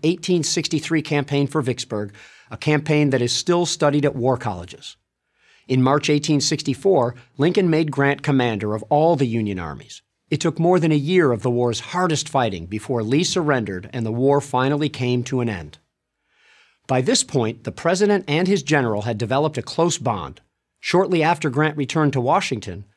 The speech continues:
Lincoln invited the Grants to join him and Mary Lincoln at Ford's Theater. Grant accepted. Julia, however, had developed an intense dislike for Mary Lincoln and insisted that her husband get out of the commitment.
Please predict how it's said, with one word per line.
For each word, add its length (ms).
Lincoln 320
invited 500
the 100
Grants 500
to 100
join 300
him 180
and 140
Mary 240
Lincoln 480
at 160
Ford's 420
Theater. 420
Grant 340
accepted. 560
Julia, 440
however, 400
had 180
developed 420
an 120
intense 400
dislike 580
for 160
Mary 360
Lincoln 440
and 100
insisted 540
that 160
her 140
husband 380
get 180
out 260
of 120
the 80
commitment. 480